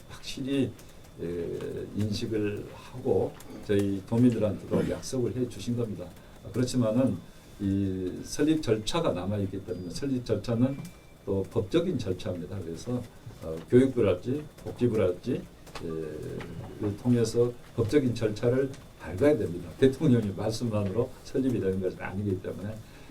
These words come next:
그래서 그 설립 절차를 밟으면서 필요하면은, 하다면은 대통령실에도 협조를 구해서,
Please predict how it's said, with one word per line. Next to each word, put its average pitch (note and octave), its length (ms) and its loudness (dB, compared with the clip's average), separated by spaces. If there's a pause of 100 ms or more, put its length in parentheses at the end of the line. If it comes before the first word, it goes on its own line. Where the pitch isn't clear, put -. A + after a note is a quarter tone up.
(120)
그래서 G#2 420 0 (280)
그 F#2 140 0
설립 B2+ 320 2
절차를 G2+ 540 2
밟으면서 G#2 760 2
필요하면은, B2+ 600 0
하다면은 A#2+ 680 2 (440)
대통령실에도 G#2 960 2
협조를 G2+ 720 -4 (140)
구해서, G#2+ 520 2